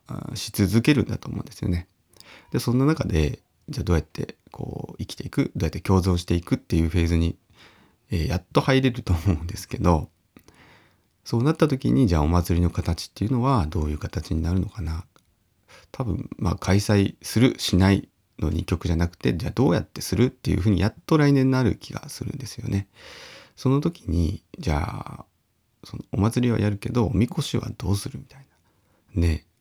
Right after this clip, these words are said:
こう密集して、マスクもしないで、わっしょい、わっしょい、大声で叫びながら歩くわけですから、これできる？みたいな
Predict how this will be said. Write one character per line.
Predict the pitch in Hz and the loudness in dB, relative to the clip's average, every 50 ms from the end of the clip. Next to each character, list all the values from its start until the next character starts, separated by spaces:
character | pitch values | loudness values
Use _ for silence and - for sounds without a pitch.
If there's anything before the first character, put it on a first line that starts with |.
| _ _ _ _ _ | _ _ _ _ _
こ | - - - | -12 -6 -4
う | |
密 | - 82 80 | -2 -2 -2
集 | - - - - 104 98 95 | -4 -6 0 2 2 2 2
し | - - - | 0 -2 -2
て、 | - 90 92 92 - - _ _ _ _ _ _ _ - _ - | 0 0 0 0 -4 -10 _ _ _ _ _ _ _ -20 _ -2
マ | - 82 | -2 -2
ス | 87 - | -2 -2
ク | - - - | -6 -8 -8
も | - - | -8 -6
し | - - | -4 -4
な | 85 78 | -4 -2
い | - 98 | -4 -4
で、 | 101 - 87 95 - - _ - - - - - - - - - - - - _ _ _ _ _ _ _ _ _ _ _ _ _ _ _ _ _ _ | -4 -4 -4 -4 -6 -10 _ -20 -20 -18 -18 -18 -18 -18 -20 -20 -20 -20 -20 _ _ _ _ _ _ _ _ _ _ _ _ _ _ _ _ _ _
わ | - 87 | -6 -6
っ | 82 | -4
し | - - - - | -4 -6 -8 -8
ょ | |
い、 | - - | -4 0
わ | 85 | 0
っ | 87 | 0
し | - - - - | 0 -2 -6 -8
ょ | |
い、 | - - - - _ - - | -8 -8 -10 -12 _ -10 -4
大 | - 101 104 113 113 | 4 6 6 6 8
声 | 113 123 110 87 | 8 8 8 8
で | 78 | 8
叫 | 80 - - - - 110 | 4 0 -6 2 4 6
び | 110 123 | 8 10
な | 117 120 | 10 10
が | 107 - - - - - - | 8 6 2 -2 -4 -6 0
ら | 92 92 | 0 0
歩 | 101 | 2
く | - - - | 2 0 -2
わ | 92 | -2
け | - - 104 | -2 -4 -4
で | - | -4
す | - - | -6 -8
か | - - | -8 -4
ら、 | - 87 76 - - - _ - - - - - _ _ _ _ | -2 -2 -2 -2 -6 -14 _ -16 -16 -16 -16 -16 _ _ _ _
こ | - - 87 | 0 2 4
れ | 87 85 | 4 4
で | - - 87 | 2 0 0
き | - - 180 | 2 2 2
る？ | - 151 117 - | 4 4 2 2
み | 87 78 | 2 0
た | - 71 73 | 0 0 -2
い | 73 | -2
な | 78 80 80 73 73 - | 0 0 0 0 0 -4